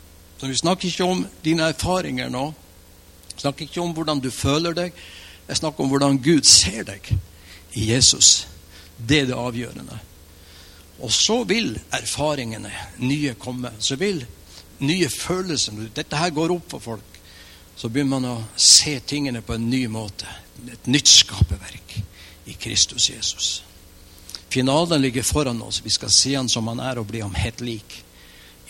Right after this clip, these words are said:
Inne, mellom tida er vi i et spenningsfelt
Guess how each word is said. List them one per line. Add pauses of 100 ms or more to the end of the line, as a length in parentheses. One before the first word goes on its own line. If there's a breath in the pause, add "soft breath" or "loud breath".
Inne, (100)
mellom (200)
tida
er
vi
i
et
spenningsfelt